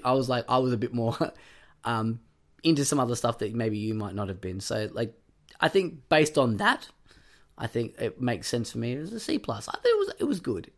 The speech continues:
It definitely wasn't, like, you know, a winning show like last year's, um, but it was still really good. Um, and it was really fun, and still had all the developers on stage at the end together having a good old time. Um, but yeah,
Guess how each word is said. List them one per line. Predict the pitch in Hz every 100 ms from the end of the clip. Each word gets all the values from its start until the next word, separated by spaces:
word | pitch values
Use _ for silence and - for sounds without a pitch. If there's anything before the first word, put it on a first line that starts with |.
| -
It | 131
definitely | 196 208 220
wasn't, | 208 180 175
like, | 143 147
you | 147
know, | 123 117 - _ _ _ _ -
a | 120
winning | 120 127 120
show | 110 110 107
like | 104 110
last | 107 123 -
year's, | 147 214 202 - -
um, | 104 104 104 107 - _ _ _ _ _ _ _ _ _
but | - 147 - _ - _ _ _
it | 139 143 139
was | 139
still | - 131 139
really | 98 117 104
good. | 95 117 95 117 _ _ _ _ _ -
Um, | 107 107
and | 113
it |
was | 110
really | 139 120
fun, | - 104 123 127 127 -
and | 98 98 101 101
still | - 135 123
had | 127
all | 127
the | 123
developers | 107 107 117 117 113
on | 107 120
stage | 113 104 117 117
at | 113
the | 113
end | 117 117
together | 107 113 117
having | 117 117
a | 110
good | 113
old | 107 110
time. | 113 120 120 123 - - - - - _ _ -
Um, | 113 113 113 110 117 - _ _ _ _ _ _ _
but | 202
yeah, | 190 107